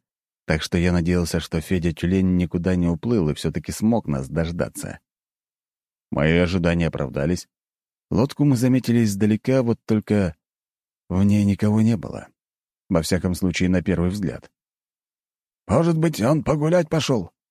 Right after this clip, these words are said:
походу предложил Ибрагим, но когда мы подошли поближе, то оказалось, что никуда он не пошёл. Раскинув руки в разные стороны и положив ноги на лавку, Федька давал мощного храпака,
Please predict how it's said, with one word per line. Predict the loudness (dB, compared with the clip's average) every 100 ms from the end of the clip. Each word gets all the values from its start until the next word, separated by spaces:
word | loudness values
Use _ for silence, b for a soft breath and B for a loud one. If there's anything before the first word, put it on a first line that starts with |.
| _ _ _
походу | -2 2 0 0
предложил | 0 0 2 2 0 0
Ибрагим, | 0 0 0 0 -4 _ _ _ _ _
но | 2 2
когда | 2 0 2
мы | 2 2
подошли | 0 -2 -2 -2
поближе, | -2 0 2 2 2 -2 _
то | -2 0
оказалось, | 0 0 2 0
что | -2 -2
никуда | -2 -2 -6 0 0 2
он | 2 2 2
не | 2
пошёл. | 0 -4 -4 -8 -8 -8 -12 _ _ _ _ _ _ _ _ _ _
Раскинув | -2 0 -2 0 0 2 0
руки | -2 2
в | 2
разные | 2 2 2 0
стороны | 0 0 0 2 2 2
и | 0
положив | 0 0 0 -2 -2
ноги | -2 0 0 0
на | 0
лавку, | 0 -2 -2 0 0 -2 _ _ _ _ _
Федька | 0 0 0 -2
давал | 0 0 2 2 2
мощного | 2 0 0 -4 -4
храпака, | -4 -4 -4 -6 -2 -2